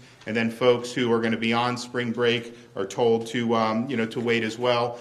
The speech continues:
So I think that those were prudent steps. Um, I think because you have the ability to do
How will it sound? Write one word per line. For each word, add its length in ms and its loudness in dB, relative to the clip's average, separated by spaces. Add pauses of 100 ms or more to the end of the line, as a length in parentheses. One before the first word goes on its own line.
(140)
So 160 2
I 80 4
think 240 -4
that 120 -6
those 220 0
were 80 -2
prudent 520 -6
steps. 680 -4
Um, 400 2 (160)
I 60 -8
think 280 -4
because 460 -2
you 80 -6
have 280 0
the 80 -2
ability 420 -2
to 100 -4
do 420 -2